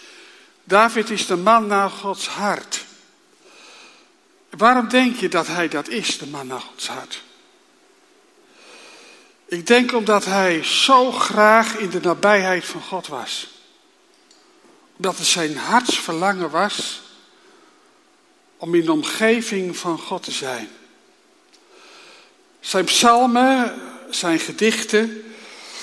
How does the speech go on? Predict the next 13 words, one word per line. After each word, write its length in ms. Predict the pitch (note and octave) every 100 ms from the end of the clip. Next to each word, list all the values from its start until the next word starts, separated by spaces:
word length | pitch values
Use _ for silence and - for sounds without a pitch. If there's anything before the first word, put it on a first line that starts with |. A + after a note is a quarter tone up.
| - - -
waarin 280 | - F3+ F#3+
hij 100 | F#3+
zijn 220 | E3+ F3
gevoelens, 640 | E3 D3+ - B3 A#3 A#3 A3+
zijn 260 | - F3
angst, 400 | G#3+ G#3 A3 F#3+
zijn 260 | - E3 D#3+
blijdschap, 760 | F#3 G3 G#3 G3+ - F#3+ F#3+ -
zijn 280 | E3+ D#3
liefde 640 | D#3 G3 G3 - F#3 F#3 F#3 - - - _ _ _ _ _ _
voor 260 | - F#3
God 260 | D#3 F3+ D#3+
deelt. 500 | F#3 D#3+ C3+ -